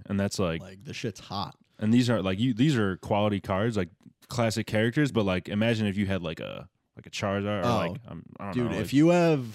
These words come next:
Speaker 2: I always tell people this who don't, who, like, if, if, if I start giving you the whole Pokemon cards are worth investing in spiel,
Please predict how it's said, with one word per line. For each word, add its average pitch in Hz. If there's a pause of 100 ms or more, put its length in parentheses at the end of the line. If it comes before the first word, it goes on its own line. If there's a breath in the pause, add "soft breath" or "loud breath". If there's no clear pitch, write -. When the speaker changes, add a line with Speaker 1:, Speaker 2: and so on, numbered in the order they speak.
(520)
Speaker 2:
I 98
always 98
tell 87
people 92
this 87
who 101
don't, 107
who, 123
like, 104
if, - (140)
if, 117 (440)
if 127
I 151
start 156
giving 131
you 127
the 117
whole 113
Pokemon 107
cards 107
are 101
worth 98
investing 101
in 110
spiel, 120